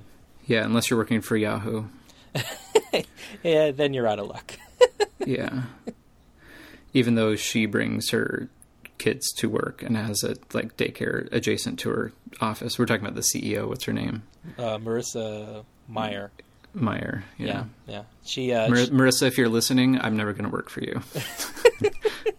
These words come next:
Speaker 1: I'm, I'm just burning all sorts of bridges today.
Speaker 2: Yeah, that's right. Just keep 'em burning. We'll, we'll, we'll come up with a couple more people for you to, to,
Speaker 1: Yeah.
Speaker 2: to, to burn bridges with.
Speaker 1: <laughs>
Speaker 2: So,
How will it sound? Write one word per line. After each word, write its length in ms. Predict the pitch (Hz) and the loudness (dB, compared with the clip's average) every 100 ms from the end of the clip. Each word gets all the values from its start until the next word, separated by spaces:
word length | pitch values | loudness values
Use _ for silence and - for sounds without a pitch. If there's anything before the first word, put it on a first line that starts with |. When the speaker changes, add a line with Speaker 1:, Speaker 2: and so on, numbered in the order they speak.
| - 392 - 370 - - - 247 - - | -8 -14 -10 -10 -10 -20 -18 -18 -12 -4
Speaker 1:
I'm, 140 | 123 | 0
I'm 80 | 135 | 4
just 180 | 135 117 | 4 4
burning 240 | 120 113 | 2 2
all 100 | 107 | 0
sorts 220 | 104 113 113 | -4 -4 -2
of 60 | |
bridges 340 | 107 107 107 - | -2 -2 -4 -4
today. 300 | 113 107 117 - - 220 | -4 -6 -6 -12 -10 -6
Speaker 2:
Yeah, 220 | 147 143 131 | 0 2 2
that's 220 | 135 - | -2 4
right. 120 | 196 | 4
Just 180 | 135 143 | 4 -4
keep 220 | 220 202 | -4 -2
'em 120 | 160 | -2
burning. 340 | 147 156 151 135 | 2 2 2 0
We'll, 140 | 160 | 0
we'll, 140 | 165 185 | 2 2
we'll 100 | 214 | 0
come 160 | - | 0
up 100 | 190 | 0
with 120 | 170 135 | 0 -4
a 40 | |
couple 240 | - - | -6 -6
more 160 | 123 107 | -6 -6
people 320 | - 113 107 | -6 -4 -4
for 120 | - | -4
you 120 | 107 101 | -8 -6
to, 220 | 101 233 - - - - - | -6 -8 -10 -20 -20 -20 -2
to, 100 | 120 | 2
Speaker 1:
Yeah. 240 | 107 101 | 2 2
Speaker 2:
to, 280 | 107 104 - - _ _ - | -2 -6 -12 -20 _ _ -16
to 80 | - | -14
burn 240 | 110 107 104 | -6 -6 -2
bridges 300 | 104 101 101 | -4 -4 -6
with. 200 | 101 - - - - - - | -8 -8 -20 -20 -20 -20 -2
Speaker 1:
<laughs> 80 | 123 | 0
Speaker 2:
So, 560 | 135 127 - 214 160 | 2 0 10 10 10